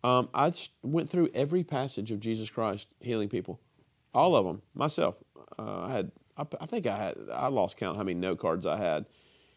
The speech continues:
and I'd write 'em all out because what happens is faith explodes. Faith really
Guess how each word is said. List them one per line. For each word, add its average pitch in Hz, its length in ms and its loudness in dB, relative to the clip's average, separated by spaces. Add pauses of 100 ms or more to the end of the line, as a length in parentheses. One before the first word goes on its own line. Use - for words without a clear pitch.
(100)
and 110 140 2
I'd 104 100 4
write 117 220 8
'em 110 100 4
all 101 160 6
out 104 140 6
because 117 260 0
what 135 140 4
happens 143 420 2
is 98 380 2 (580)
faith 180 440 0
explodes. 113 1000 4 (380)
Faith 285 400 4
really 170 300 4